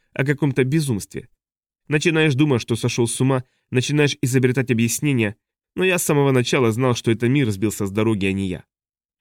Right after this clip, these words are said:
Мое лицо было покрыто пеной для бритья. Я начал смывать ее, а когда поднял глаза, то мое отражение ожидало меня. Оно совсем не отводило глаза. Оно отложило бритву в сторону.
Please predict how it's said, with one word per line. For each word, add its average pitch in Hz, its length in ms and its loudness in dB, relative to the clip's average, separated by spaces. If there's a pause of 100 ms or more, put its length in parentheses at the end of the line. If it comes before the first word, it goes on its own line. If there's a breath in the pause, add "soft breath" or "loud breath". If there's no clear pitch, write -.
(120)
Мое 117 180 4
лицо 113 260 2
было 110 160 2
покрыто 113 400 -2
пеной 101 320 -2
для 98 140 -4
бритья. 95 460 -8 (500)
Я 113 120 0
начал 104 240 -2
смывать 117 400 0
ее, 92 220 -4 (320)
а 104 160 -4
когда 110 300 -2
поднял 104 360 -2
глаза, 117 380 -2 (220)
то 123 100 0
мое 131 260 4
отражение 127 600 0
ожидало 143 480 -2
меня. 87 300 -10 (680)
Оно 117 180 2
совсем 123 380 0
не 110 80 2
отводило 107 380 -2
глаза. 110 380 -6 (540)
Оно 117 280 0
отложило 113 440 0
бритву 113 280 0
в 120 80 -4
сторону. 92 440 -8